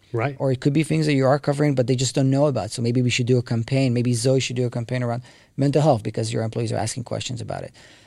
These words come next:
Speaker 2: Uh, we just had a, um, um, a customer where we showed them the top five benefits that employees were asking about. And the number one benefit was about something that they were not even covering.
Speaker 1: Mm.
Speaker 2: So think about that aha moment for that employer where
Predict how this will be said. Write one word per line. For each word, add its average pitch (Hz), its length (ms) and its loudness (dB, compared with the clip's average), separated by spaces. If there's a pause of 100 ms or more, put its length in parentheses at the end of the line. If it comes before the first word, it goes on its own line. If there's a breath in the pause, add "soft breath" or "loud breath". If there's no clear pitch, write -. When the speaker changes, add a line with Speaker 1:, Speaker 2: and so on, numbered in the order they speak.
Speaker 2:
Uh, 113 260 0
we 131 100 2
just 131 200 0
had 139 140 6
a, 117 360 2
um, 107 580 -4 (360)
um, 104 340 -8 (420)
a - 60 -12
customer 131 500 2
where 110 280 -2 (320 soft breath)
we 127 100 0
showed 147 200 4
them 139 100 4
the 113 80 2
top 123 260 -2
five 107 300 -2
benefits 104 380 -8
that - 100 -6
employees 60 340 -8
were 50 60 -8
asking - 260 -8
about. - 140 -12 (260 soft breath)
And 127 80 0
the 120 60 4
number 156 240 6
one 147 200 8
benefit 131 640 0
was 113 180 -4
about 113 280 -4
something 127 460 -2
that 120 140 -4
they 131 60 -2
were 127 120 0
not 135 120 0
even 123 180 -2
covering. 127 380 -6 (160)
Speaker 1:
Mm. 147 240 0
Speaker 2:
So 139 100 -4
think 156 140 2
about 156 160 6
that 131 300 0
aha 127 260 2
moment 120 300 0
for - 100 -8
that 110 180 -2 (140)
employer 139 540 4 (320 loud breath)
where 120 320 2